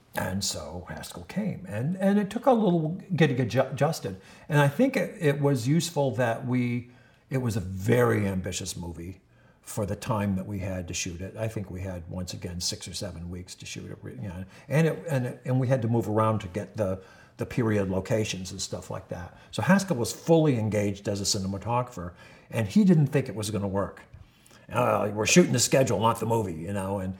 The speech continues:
and like almost every cinematographer I've ever worked with, he wants to make every shot with a beautiful intro and a beautiful outro. And I'm cutting in my head already. And I said, "Haskell,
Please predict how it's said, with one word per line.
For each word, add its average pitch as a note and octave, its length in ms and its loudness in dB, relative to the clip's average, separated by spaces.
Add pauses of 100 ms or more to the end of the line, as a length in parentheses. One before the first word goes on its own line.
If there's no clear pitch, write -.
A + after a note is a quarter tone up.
(220)
and A#2 140 2
like A#2 260 4
almost C#3 400 6
every B2+ 380 6
cinematographer A2 920 2
I've G2+ 220 -2
ever F#2+ 160 0
worked A2 380 0
with, F#2+ 300 -4 (280)
he - 80 2
wants C3 280 6
to A2 100 -2
make G#2+ 220 0
every A#2+ 300 2
shot G#2+ 560 2
with G#2+ 140 -6
a G2 40 -6
beautiful A#2+ 500 2
intro G2+ 480 -2
and F#2 100 -4
a F2 40 -10
beautiful G2+ 480 -6
outro. - 500 -8 (480)
And A#2+ 120 4
I'm G3 160 8
cutting A2 360 4
in F#2+ 100 0
my F#2+ 140 -2
head C3 200 2
already. F2 380 -4
And F#2 100 -6
I G2 40 -6
said, G#2 180 -4
"Haskell, A2+ 540 0